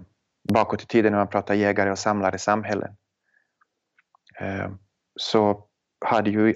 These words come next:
ingått i de kulturerna, även om det har yttrat sig på olika sätt,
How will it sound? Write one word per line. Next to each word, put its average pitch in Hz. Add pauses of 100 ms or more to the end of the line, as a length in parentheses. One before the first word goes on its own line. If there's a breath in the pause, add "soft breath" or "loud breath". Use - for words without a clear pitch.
ingått 120
i 101 (920)
de 101
kulturerna, 95 (140)
även 110
om 104
det 101
har 101 (220)
yttrat 113
sig 101
på -
olika 98
sätt, -